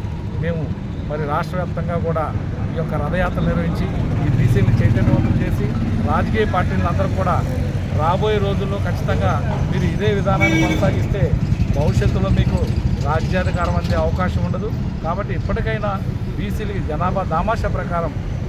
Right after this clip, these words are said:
అరవై, యాభై శాతం మరి అసెంబ్లీలో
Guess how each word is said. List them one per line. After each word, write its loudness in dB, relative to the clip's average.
అరవై, -4
యాభై 0
శాతం -2
మరి -4
అసెంబ్లీలో -2